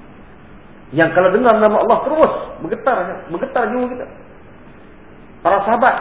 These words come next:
radhiyallahu alaihim dalam sejarah mereka kalau kita tengok kan, tengah buat rumah, susun batu bata. Sebab orang Arab dia punya rumah tu dengan batu bata je, tampal dengan tanah. Dalam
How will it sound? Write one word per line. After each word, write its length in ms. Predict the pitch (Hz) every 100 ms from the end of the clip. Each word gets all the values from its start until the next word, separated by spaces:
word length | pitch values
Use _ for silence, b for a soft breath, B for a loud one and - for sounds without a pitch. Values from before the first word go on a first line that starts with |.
| - - - - - - 170
radhiyallahu 520 | 180 220 220 233 226
alaihim 320 | 220 226 233
dalam 240 | 202 214 -
sejarah 240 | 233 220
mereka 280 | 220 220 226
kalau 120 | 214 220
kita 80 | 220
tengok 240 | 226 -
kan, 120 | - 143 - - - - - - - - - - - - - - - - - - -
tengah 240 | 190 208 190
buat 160 | 220
rumah, 300 | 220 247 208 - - - - - - - - - - -
susun 320 | 202 196 247 196
batu 160 | 202 220
bata. 240 | 214 214 143 - - -
Sebab 160 | 127 - - -
orang 200 | 139 147
Arab 160 | 151 160 139
dia 80 | 160 151
punya 160 | 151 156
rumah 240 | 160 151 139
tu 80 | 170 -
dengan 240 | 143 143 147
batu 160 | 151
bata 160 | 147 - 139
je, 100 | 135 - - - - -
tampal 320 | 127 127 131
dengan 160 | 135 127
tanah. 220 | 127 135 - - - - - - - 113
Dalam 160 | 120